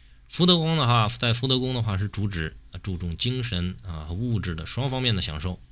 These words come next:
啊，而且为人是比较乐观的。在父母宫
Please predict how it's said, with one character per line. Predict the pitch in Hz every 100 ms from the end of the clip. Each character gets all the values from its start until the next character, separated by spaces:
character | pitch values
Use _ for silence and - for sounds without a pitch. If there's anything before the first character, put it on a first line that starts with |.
| - -
啊， | 73
而 | 76
且 | 101 82
为 | 80
人 | 110
是 | 120
比 | 113
较 | 117
乐 | 156 143
观 | - 69
的。 | - - - - - - - - - -
在 | - 156
父 | 240
母 | 170
宫 | 110 151